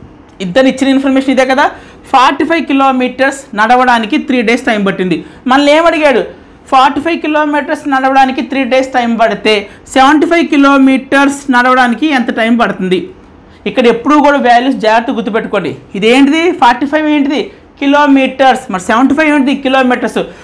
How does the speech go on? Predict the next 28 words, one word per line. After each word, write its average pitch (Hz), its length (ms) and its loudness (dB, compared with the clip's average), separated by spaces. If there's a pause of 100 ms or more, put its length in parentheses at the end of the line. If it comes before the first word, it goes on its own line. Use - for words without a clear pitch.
(200)
So, 262 60 4
left 240 320 2
side 311 240 -2
ఎప్పుడు 262 240 -2
కూడా 262 200 0
ఒకే 269 440 0
unit 269 360 0
values 233 380 0
వేసుకోవాలి. 190 520 -2
ఇంతకుముందు 240 360 0
చెప్పలేదు, 240 400 2
of 202 200 -2
course, 240 160 0
ఇంతకుముందు 202 320 -4
ఈ 240 40 -2
పాయింట్ 208 340 -2
ఎప్పుడు 214 280 -2
చెప్పలేదు, 202 420 0 (300)
ఎందుకంటే 254 420 0
అప్పుడు 220 200 0
అది 185 80 2
అవసరం 196 340 0
రాలేదు 214 280 2
కాబట్టి 208 240 -2
చెప్పలేదు. 202 280 0
ఇప్పుడు 208 260 -4
చెప్తాను 220 320 -2
చూడండి. 202 260 0